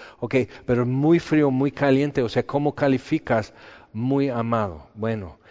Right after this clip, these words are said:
entonces ya podemos decir, de tal manera, eso es calificar muy amado,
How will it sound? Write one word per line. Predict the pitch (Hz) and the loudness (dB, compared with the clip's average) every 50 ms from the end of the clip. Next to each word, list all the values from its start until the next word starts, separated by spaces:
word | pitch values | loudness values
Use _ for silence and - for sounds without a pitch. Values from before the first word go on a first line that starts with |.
| - _ _ | -20 _ _
entonces | - 117 131 131 127 - 147 135 120 - | -4 -2 -2 -2 -2 -2 -4 -4 -2 -2
ya | 123 123 123 127 | 0 0 0 0
podemos | 123 - 120 117 120 120 120 120 117 104 | 0 0 0 0 0 0 -2 -4 -6 -6
decir, | 104 98 - - 123 120 113 104 - - - - - - | -8 -8 -6 -4 -4 -4 -4 -6 -10 -20 -20 -20 -20 -18
de | - 98 117 123 120 | -8 -2 -2 -2 0
tal | - - 143 143 151 165 160 | 0 2 2 2 2 2 2
manera, | 151 147 135 127 127 139 143 127 107 90 78 76 - - _ _ _ _ | 2 0 0 2 2 0 0 0 0 -2 -4 -8 -14 -20 _ _ _ _
eso | - 104 104 117 | -14 -12 -10 -10
es | 110 - | -12 -12
calificar | - - 120 110 110 104 - 113 - - 110 113 113 110 | -6 -2 0 0 0 -2 -4 -8 -4 0 0 0 0 0
muy | 113 117 120 117 110 95 90 87 90 92 | -2 -2 -2 -2 -2 -4 -6 -8 -12 -14
amado, | - 95 98 98 98 95 87 85 90 90 | -10 -10 -6 -6 -6 -6 -6 -8 -10 -14